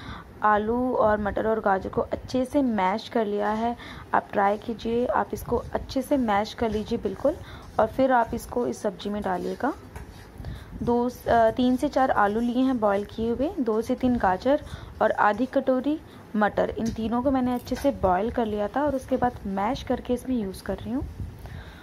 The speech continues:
और इन सब्जी को हम अच्छे से हमारा जो मसाला है उसके साथ mix कर लेंगे। And friends, आप इस तरीके से बनाइएगा, सच में ये बहुत ही tasty बनती है, बहुत जल्दी बन जाती है।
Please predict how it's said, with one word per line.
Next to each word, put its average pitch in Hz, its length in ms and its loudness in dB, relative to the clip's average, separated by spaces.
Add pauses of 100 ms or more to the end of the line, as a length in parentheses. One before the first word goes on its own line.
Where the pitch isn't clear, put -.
(240)
और - 180 -4 (220)
इन 226 100 -2
सब्जी 214 380 -2
को 254 140 0
हम 269 160 2
अच्छे - 360 -2
से 269 140 -2
हमारा 220 280 -2
जो 226 140 -4
मसाला 196 460 -2
है 247 120 0
उसके 233 260 -6
साथ 233 260 -2
mix 214 280 -6
कर 196 180 -4
लेंगे। 196 380 -6 (720)
And 233 180 0
friends, 233 320 -4
आप 214 240 2
इस 247 140 -4
तरीके 240 340 2
से 269 120 2
बनाइएगा, 196 480 0
सच 220 280 -4
में 240 100 0
ये 247 100 2
बहुत 220 480 -4
ही 247 60 -4
tasty 208 500 -4
बनती 220 340 -2
है, 226 100 0
बहुत 202 260 -4
जल्दी 190 240 -4
बन 196 160 -4
जाती 185 280 -8
है। 233 160 -2